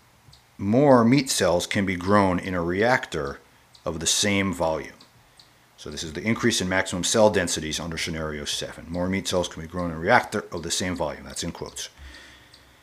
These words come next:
Though note that a factor of four increase in cell density means that the percentage of bioreactor volume that is now cells would increase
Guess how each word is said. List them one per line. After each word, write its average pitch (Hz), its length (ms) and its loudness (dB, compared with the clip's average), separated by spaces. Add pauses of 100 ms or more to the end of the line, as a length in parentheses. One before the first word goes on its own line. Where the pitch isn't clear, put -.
(440)
Though 123 260 6
note 127 360 6 (140)
that 104 440 4
a 92 80 -2
factor 120 480 0 (320)
of - 100 -4
four 170 240 4
increase 92 400 0
in 80 140 -8 (240)
cell 85 200 -6
density 123 540 2
means 107 300 2
that 87 180 -2
the 85 60 -10
percentage 120 720 2 (100)
of 82 140 -10
bioreactor 92 680 0
volume 80 480 -4 (580)
that 90 160 -6
is 92 140 -2
now 110 280 6
cells 85 800 2 (1600)
would 107 160 4
increase 123 640 2